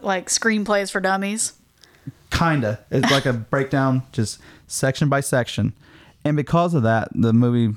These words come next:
Speaker 2: ended up ninety minutes long exactly. And this is also a reason why, uh, in screenwriting classes, this is a movie that gets, uh, shown because it has the perfect paradigm.
Speaker 1: Like the formula for, uh,
Speaker 2: Mm-hmm. Uh,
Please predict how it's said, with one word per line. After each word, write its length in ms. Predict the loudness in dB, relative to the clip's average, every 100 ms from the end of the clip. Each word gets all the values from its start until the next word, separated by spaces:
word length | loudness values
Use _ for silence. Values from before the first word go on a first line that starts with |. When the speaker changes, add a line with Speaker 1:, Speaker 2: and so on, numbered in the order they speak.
| 0
Speaker 2:
ended 220 | 2 4
up 180 | 2 2
ninety 300 | 2 4 4
minutes 240 | 2 0
long 160 | 0 0
exactly. 760 | 0 -2 0 0 0 -4 -8 -10 _ _ _ _ _ _ _
And 300 | 0 2 4
this 180 | 2 0
is 140 | 0
also 380 | 2 0 0 0
a 40 | 2
reason 320 | 2 2 2
why, 360 | 2 2 -2 -6 -16 -12 -2
uh, 240 | 0 0 2
in 120 | 0
screenwriting 600 | 0 0 2 2 0 0
classes, 400 | 0 0 -2 -6 _
this 180 | -4 0
is 80 | 2
a 60 | 4
movie 280 | 4 2
that 100 | 0
gets, 300 | 0 -2 -4 -16 -20 -20 -20 _ _ 0
uh, 300 | 0 2 -2 -6
shown 500 | -6 -2 0 0 0 0
because 300 | 0 0 0
it 100 | 2
has 220 | 0 0
the 380 | 0 2 0 -4 _ _ _ -4
perfect 340 | -4 -2 -2
paradigm. 480 | 0 2 0 -2 -4 -8 -20 _ -6
Speaker 1:
Like 160 | -6 -4
the 100 | -6
formula 640 | -2 -2 0 -2 0 -2
for, 340 | -4 -4 2 4
uh, 80 | 4
Speaker 2:
Mm-hmm. 340 | 4 0 -2
Uh, 160 | -2